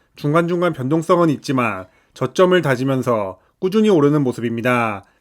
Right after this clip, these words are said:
천구백팔십일 년 칠백 원도 안 했던 달러 환율은 이천이십오 년에 천사백 원이 되었습니다.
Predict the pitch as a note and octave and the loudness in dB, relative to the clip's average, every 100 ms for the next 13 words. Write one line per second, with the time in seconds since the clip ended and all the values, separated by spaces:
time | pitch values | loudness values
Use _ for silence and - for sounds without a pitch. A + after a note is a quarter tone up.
0 | _ - G#3 A3 G#3+ G#3+ A3 A#3 A3+ A3 | _ -6 -2 2 2 2 -2 -2 0 0
1 | A3 A#3+ A#3+ A#3 A3+ G3 D3 D3+ D3+ B2+ | 0 0 4 4 4 4 2 0 -2 0
2 | C3 C#3+ C#3+ B2 A#2 G2+ F#2 _ - C3+ | 2 2 2 0 0 -4 -12 _ -14 -4
3 | F3 F3+ F3 C#3+ C3 C3+ B2+ G#2 F#2+ _ | 0 0 0 0 0 0 0 -2 -6 _
4 | - G#3 F#3+ C3 C3+ C#3+ C#3+ B2 A2+ B2 | -10 -6 -4 -2 0 0 0 0 -4 -6
5 | A#2 B2+ A#2+ G#2+ | -2 0 0 -2